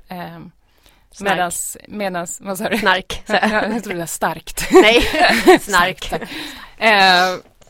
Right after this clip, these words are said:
Speaker 1: ja, nej, men det kan man ju också se som ett, eh, alltså det är ju ett fint budskap,
Speaker 2: Ja,
Speaker 1: liksom.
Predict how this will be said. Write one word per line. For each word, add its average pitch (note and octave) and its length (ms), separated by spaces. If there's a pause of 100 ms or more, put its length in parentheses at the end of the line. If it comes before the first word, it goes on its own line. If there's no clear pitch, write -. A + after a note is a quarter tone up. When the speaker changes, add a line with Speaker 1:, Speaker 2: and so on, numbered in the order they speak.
(220)
Speaker 1:
ja, A#3+ 420
nej, G#3+ 180
men G#3+ 160
det F#3+ 80
kan D#4+ 180
man F4+ 100
ju F4 200
också B3 340
se G3+ 240
som G3+ 160
ett, - 220
eh, F3+ 180 (800)
alltså - 180
det G#3 100
är G#3+ 40
ju A#3+ 60
ett B3 120
fint F3 220
budskap, - 440
Speaker 2:
Ja, F3 100
Speaker 1:
liksom. D3 260